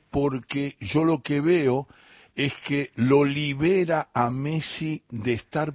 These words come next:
permanentemente pensando en urdir una jugada en cada ataque de Argentina, cuando criticábamos a algunos volantes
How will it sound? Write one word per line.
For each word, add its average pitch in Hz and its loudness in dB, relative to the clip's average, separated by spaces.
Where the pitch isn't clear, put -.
permanentemente 131 -2
pensando 120 -2
en 117 4
urdir 117 -2
una 117 0
jugada 131 0
en 117 -2
cada 135 -2
ataque 123 -4
de 104 0
Argentina, 107 -2
cuando 104 -4
criticábamos 123 -2
a 117 0
algunos 120 -2
volantes 135 0